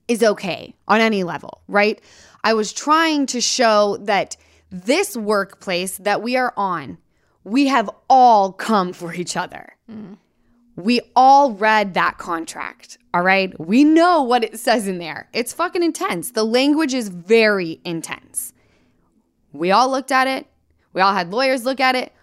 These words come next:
Speaker 1: We all signed it. I have been called a home wrecking whore, a mistress. Raquel went as far as to call me chicken shit, which is like, I literally haven't been called a chicken since I was being bullied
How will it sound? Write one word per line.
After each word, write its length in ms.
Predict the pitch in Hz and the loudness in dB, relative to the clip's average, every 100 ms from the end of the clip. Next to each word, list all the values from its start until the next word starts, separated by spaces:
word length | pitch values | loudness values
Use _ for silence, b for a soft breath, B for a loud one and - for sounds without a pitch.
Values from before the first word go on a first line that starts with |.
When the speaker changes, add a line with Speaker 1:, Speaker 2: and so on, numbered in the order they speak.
| _ | _
Speaker 1:
We 160 | 175 180 | -4 -2
all 160 | 165 | -2
signed 440 | - - 269 262 262 | -2 -2 0 0 -2
it. 200 | 262 - b b b | -4 -6 b b b
I 160 | 202 208 | 0 2
have 200 | 208 190 | 0 -4
been 160 | 196 | -6
called 280 | 202 190 180 | 0 2 2
a 60 | 175 | 0
home 240 | 196 185 | -2 0
wrecking 300 | 180 175 175 | -2 -2 -4
whore, 420 | 196 247 247 247 240 B B | 2 4 4 4 0 B B
a 100 | 185 | -2
mistress. 640 | 196 233 247 - 254 247 247 B 214 | 2 2 0 0 2 2 0 B -12
Raquel 720 | 190 208 - 226 220 220 214 b b b | -6 -4 0 2 4 2 -2 b b b
went 160 | 220 | -2
as 100 | 202 | -2
far 180 | 214 202 | 0 0
as 120 | 196 | 0
to 80 | 220 | -2
call 220 | 196 202 | -2 0
me 120 | 190 180 | 0 0
chicken 380 | - 285 262 | -2 -2 0
shit, 460 | 254 - 277 254 247 | 0 0 0 0 -2
which 200 | 214 202 | -4 -4
is 160 | 202 190 | -2 0
like, 300 | 202 180 - | 0 -2 -4
I 120 | 196 190 | -2 0
literally 500 | 202 233 240 220 214 | 2 4 4 2 0
haven't 320 | 202 196 190 | -2 -2 -2
been 160 | 190 | -4
called 240 | 175 196 185 | 0 0 0
a 40 | |
chicken 360 | - 214 196 190 | -2 -4 -2 -4
since 180 | 196 185 | -2 -2
I 140 | 175 | -2
was 460 | 160 185 214 208 175 | -2 2 2 2 -2
being 260 | 190 170 | -2 -2
bullied 420 | 165 170 165 175 | -2 -4 -4 -8